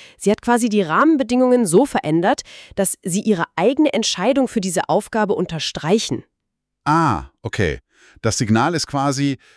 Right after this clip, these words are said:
Speaker 2: wenn ich es schon will, dann mache ich's mir auch so angenehm wie möglich.
Speaker 1: So interpretiere ich das Material, ja. Die Quintessenz im Text ist ja, Freiheit macht einfach mehr Spaß.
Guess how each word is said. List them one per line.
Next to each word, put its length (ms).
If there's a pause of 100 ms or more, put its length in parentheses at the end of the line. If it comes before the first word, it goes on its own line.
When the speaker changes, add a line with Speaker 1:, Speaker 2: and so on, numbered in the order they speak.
(320)
Speaker 2:
wenn 220
ich 140
es 100
schon 260
will, 380
dann 300
mache 200
ich's 140
mir 160
auch 140
so 160
angenehm 480
wie 80
möglich. 560 (580)
Speaker 1:
So 240
interpretiere 800
ich 120
das 200
Material, 600 (160)
ja. 160 (420)
Die 100
Quintessenz 680
im 160
Text 280
ist 140
ja, 300
Freiheit 640
macht 320
einfach 400
mehr 300
Spaß. 580